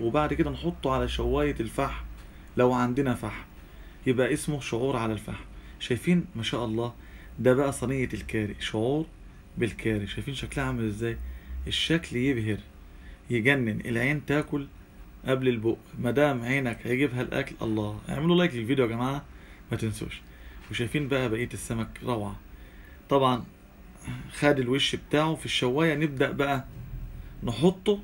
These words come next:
على الفحم. مفيش فحم، يبقى نحطه على الشواية. حلو قوي، الصينية دي كده خلصت.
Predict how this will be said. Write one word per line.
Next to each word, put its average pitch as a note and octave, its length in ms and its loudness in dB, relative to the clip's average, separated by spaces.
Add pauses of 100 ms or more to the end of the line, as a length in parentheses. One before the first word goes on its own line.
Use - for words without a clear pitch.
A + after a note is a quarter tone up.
(140)
على C#3 260 4
الفحم. A#2 500 -2
مفيش A#2 320 0
فحم، G3+ 340 2 (640)
يبقى B2+ 200 4
نحطه C#3+ 320 -2
على A2+ 100 0
الشواية. A2 460 -4 (680)
حلو D3+ 260 6
قوي، E3 260 4
الصينية C3+ 280 0
دي C#3 100 4
كده C3+ 180 2
خلصت. D#3+ 380 0